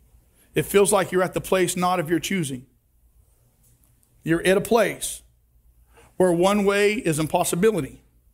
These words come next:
Another way is destruction. If God is sovereign, which means he has the power and authority to do all he desires to do,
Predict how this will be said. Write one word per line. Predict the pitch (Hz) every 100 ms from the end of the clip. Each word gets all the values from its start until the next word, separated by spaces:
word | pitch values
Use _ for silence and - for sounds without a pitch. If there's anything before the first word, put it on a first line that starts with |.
| _ _ _ _ _ _ _ _ _ _ _ -
Another | 156 185 202
way | 180 180 185 190 185 - _ _ _ _ -
is | 147
destruction. | 160 - - - - _ _ _ _ _ _ _ _ _ _ _ _ _ _ _ _ _ _ _ _ _ _ _ _ _ _ -
If | 147
God | 135 165 196 214 208 196 -
is | 160 147
sovereign, | - 208 127 131 131 156 - _
which | 160 -
means | 165 156
he |
has | 160
the | 160
power | - 175 196
and |
authority | 185 202 160
to | 147
do | 156
all | 165 165
he | 165
desires | 147 143 160 156 - _ -
to | 131
do, | 127 127